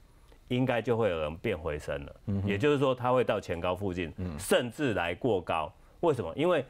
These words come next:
Speaker 1: 这个大盘这一波跌下来，如果它只是一个涨多的修正的话，前面那个高点要不要过？
Speaker 2: 啊，
Speaker 1: 会不会再创新高？
Speaker 2: 要啊。嗯。
Speaker 1: 那谁要带？
Speaker 2: 全职龙头股。
Speaker 1: 对，那全职龙头股，你不要讲，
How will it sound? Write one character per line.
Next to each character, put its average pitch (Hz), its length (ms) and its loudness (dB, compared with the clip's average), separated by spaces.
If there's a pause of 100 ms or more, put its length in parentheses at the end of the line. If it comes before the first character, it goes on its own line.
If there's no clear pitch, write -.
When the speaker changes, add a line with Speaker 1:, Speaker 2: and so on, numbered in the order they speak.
(200)
Speaker 1:
这 170 240 2
个 143 140 2
大 135 240 2
盘 92 320 -6
这 131 140 0
一 127 80 0
波 120 280 0
跌 87 240 -2
下 95 240 0
来， 73 180 -4 (360)
如 123 180 2
果 135 160 4
它 123 140 2
只 107 180 -6
是 113 140 0
一 104 40 0
个 98 120 2
涨 78 260 -4
多 104 180 0
的 98 120 2
修 95 200 0
正 87 240 0
的 78 80 -6
话， 80 220 -2 (420)
前 - 160 -2
面 120 160 2
那 131 60 4
个 117 100 2
高 101 160 2
点 92 200 -2
要 87 60 -2
不 90 60 -2
要 87 120 2
过？ 76 320 -6
Speaker 2:
啊， 82 320 -4
Speaker 1:
会 160 180 4
不 151 80 2
会 160 100 4
再 165 160 4
创 160 220 2
新 147 180 2
高？ 143 120 4
Speaker 2:
要 139 100 6
啊。 131 80 -6
嗯。 92 300 -4
Speaker 1:
那 180 120 4
谁 147 180 4
要 160 120 6
带？ 147 300 2 (220)
Speaker 2:
全 123 360 2
职 131 160 2
龙 123 180 4
头 117 220 2
股。 123 160 -2
Speaker 1:
对， 214 240 6 (100)
那 240 160 2
全 202 220 2
职 214 100 6
龙 208 160 4
头 208 160 6
股， 165 380 -2
你 170 160 0
不 175 80 6
要 220 80 4
讲， 147 140 0